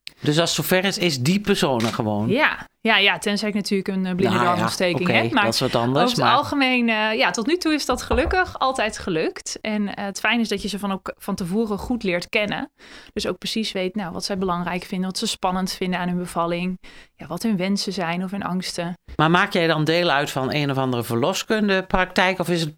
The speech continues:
Speaker 1: puur ernaast?
Speaker 2: Ja, nee, puur ernaast.
Speaker 1: Mhm.
Speaker 2: Ja, we werken natuurlijk wel nauw samen, dus ik ken de verloskundigen wel vaak,
Speaker 1: Ja.
Speaker 2: eh, vanuit mijn regio. Ehm, maar, eh,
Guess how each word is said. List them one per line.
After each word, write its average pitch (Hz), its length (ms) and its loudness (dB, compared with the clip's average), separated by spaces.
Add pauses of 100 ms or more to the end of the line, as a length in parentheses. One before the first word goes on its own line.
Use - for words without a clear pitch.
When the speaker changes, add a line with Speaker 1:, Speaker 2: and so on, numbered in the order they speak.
Speaker 1:
puur 254 480 0 (220)
ernaast? 143 880 2
Speaker 2:
Ja, 262 240 0
nee, 226 180 -2
puur 277 280 0
ernaast. 156 480 0
Speaker 1:
Mhm. 180 200 2
Speaker 2:
Ja, 196 220 2
we 202 120 0
werken 254 260 0
natuurlijk 214 320 0
wel 233 120 2
nauw 170 180 0
samen, 262 460 -2
dus 202 140 -2
ik 180 80 -6
ken 247 200 -2
de 247 60 0
verloskundigen 175 680 -8
wel 175 240 -4
vaak, 240 360 -4
Speaker 1:
Ja. 233 80 -4
Speaker 2:
eh, 226 60 -4
vanuit 226 300 -4
mijn 226 120 -2
regio. 226 640 -2 (480)
Ehm, 170 640 -4
maar, 175 400 -2
eh, - 200 -6